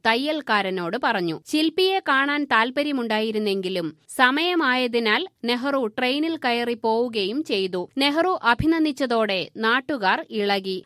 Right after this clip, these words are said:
കുഞ്ഞിരാമന്റെ അച്ഛനെ കാണാൻ കൂട്ടമായി പോയി. അതിന് താൻ എന്തു വേണമെന്നായിരുന്നു കാനായിയുടെ അച്ഛന്റെ മറുപടി.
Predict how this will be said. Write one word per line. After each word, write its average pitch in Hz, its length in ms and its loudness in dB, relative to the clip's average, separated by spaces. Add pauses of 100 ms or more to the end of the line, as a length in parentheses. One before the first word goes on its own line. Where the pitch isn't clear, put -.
കുഞ്ഞിരാമന്റെ 294 840 2
അച്ഛനെ 294 440 -2
കാണാൻ 208 460 0
കൂട്ടമായി 254 720 -2
പോയി. 190 280 0 (280)
അതിന് 254 340 0
താൻ 269 380 4
എന്തു 294 180 0
വേണമെന്നായിരുന്നു 226 1000 0 (120)
കാനായിയുടെ 254 880 0 (160)
അച്ഛന്റെ 220 720 -4 (100)
മറുപടി. 196 540 -2